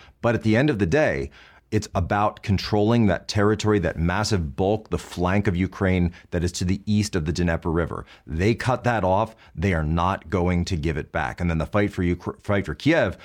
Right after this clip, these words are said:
might then become a siege. Of course, that is a strategic political objective for them.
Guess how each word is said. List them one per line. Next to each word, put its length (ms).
might 300
then 200
become 500
a 100
siege. 460
Of 80
course, 240
that 260
is 160
a 60
strategic 560
political 580
objective 480
for 100
them. 240